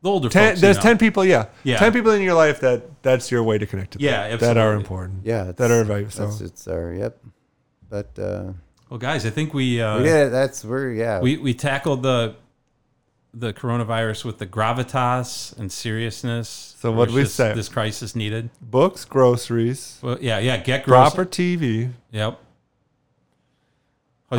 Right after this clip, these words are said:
Speaker 1: yeah,
Speaker 2: Uh,
Speaker 1: hopefully all that shit doesn't go down.
Speaker 2: Yeah.
Speaker 1: Bo-, books is probably a good, it seems like a good time to get, catch up on reading.
Speaker 2: What we think? Getting out and walking around?
Speaker 1: Absolutely.
Speaker 2: Get out and walk around.
Speaker 1: Uh,
Speaker 3: Yeah.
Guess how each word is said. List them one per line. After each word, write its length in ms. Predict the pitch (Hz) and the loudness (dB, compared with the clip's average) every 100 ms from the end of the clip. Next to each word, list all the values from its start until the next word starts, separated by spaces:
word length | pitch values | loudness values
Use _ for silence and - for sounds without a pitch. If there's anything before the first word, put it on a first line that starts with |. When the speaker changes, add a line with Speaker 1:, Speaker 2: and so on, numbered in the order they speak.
| 110 | 0
Speaker 1:
yeah, 120 | 120 | 0
Speaker 2:
Uh, 20 | 98 | 2
Speaker 1:
hopefully 300 | 143 156 147 | 0 2 2
all 80 | 139 | 4
that 140 | 127 | 0
shit 160 | - 135 | -2 -4
doesn't 200 | 123 113 | -4 -2
go 120 | 113 | -4
down. 500 | 107 110 107 113 113 - | -2 -2 -2 -4 -6 -6
Speaker 2:
Yeah. 220 | 123 127 107 - | 4 4 4 2
Speaker 1:
Bo-, 100 | 165 | 0
books 140 | 208 - | 0 -4
is 60 | - | -4
probably 340 | 123 110 98 | -4 -2 -4
a 40 | |
good, 240 | 92 117 104 | -4 -4 -6
it 220 | - 135 - | -6 -6 -6
seems 320 | - 220 220 | -4 -2 -2
like 100 | 117 | -4
a 20 | |
good 200 | 101 131 | -2 -2
time 220 | 131 120 | 0 -2
to 40 | 107 | -4
get, 240 | 113 - | -8 -12
catch 240 | - 117 - | -8 -6 -4
up 120 | 120 | -4
on 120 | 101 | -6
reading. 280 | 95 120 95 | -6 -6 -2
Speaker 2:
What 160 | 151 185 | 4 4
we 60 | 233 | 4
think? 260 | 185 135 | 0 2
Getting 180 | 175 190 | 2 4
out 140 | 202 | 4
and 100 | 196 | 4
walking 300 | 170 190 185 165 | 4 2 2 0
around? 480 | 160 165 180 196 190 | 0 0 0 -4 -4
Speaker 1:
Absolutely. 720 | 120 107 - 98 90 98 - _ - | -4 -4 -8 -8 -10 -12 -16 _ -8
Speaker 2:
Get 180 | 143 160 | -4 -2
out 140 | 170 | -2
and 80 | 175 | -2
walk 260 | 160 165 | -2 -2
around. 400 | 147 123 107 117 - _ _ _ _ _ _ 117 | -2 -2 -2 -4 -8 _ _ _ _ _ _ -4
Speaker 1:
Uh, 500 | 113 113 110 113 | 0 0 0 -2
Speaker 3:
Yeah. 60 | 90 | -6